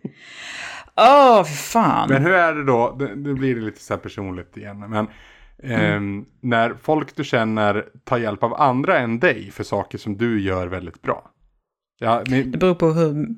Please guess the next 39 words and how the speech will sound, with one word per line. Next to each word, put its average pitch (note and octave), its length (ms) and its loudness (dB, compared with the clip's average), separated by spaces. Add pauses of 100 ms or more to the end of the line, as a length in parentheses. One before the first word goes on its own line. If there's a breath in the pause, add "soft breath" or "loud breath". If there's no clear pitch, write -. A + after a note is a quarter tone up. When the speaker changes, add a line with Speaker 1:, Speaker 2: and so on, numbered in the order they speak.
Speaker 2:
hur F3 120 0
mycket E3 260 0
betalar C#3 580 0
de, C3+ 460 -2
de C#3 140 -2
här C#3 140 -2
personerna. C#3+ 600 -2
Speaker 1:
<laughs> - 40 -14
Speaker 2:
Annars D3 240 -2
tycker D3 200 -2
jag C#3+ 60 2
mest C#3+ 180 0
att C#3 80 -10
det D3 60 0
är C#3 40 -6
skönt C#3 320 0
att C3+ 60 -2
slippa C#3 340 -2
the C#3 60 0
hassle. C3 600 -4
För C#3+ 120 -2
det D3 220 2
är - 120 -6
liksom D3+ 260 -4
nästan D3 220 -4
aldrig C#3+ 240 -2
så C3+ 140 -2
att C3+ 120 -4
det D3 60 -4
är - 20 -2
så C#3 120 -6
här B2+ 60 -4
bara, C#3 160 -4 (420 loud breath)
"Åh, E3 300 4
det D#3 80 0
där D3+ 180 2
grejen C#3 300 2
var C#3 60 0
så C#3 140 -6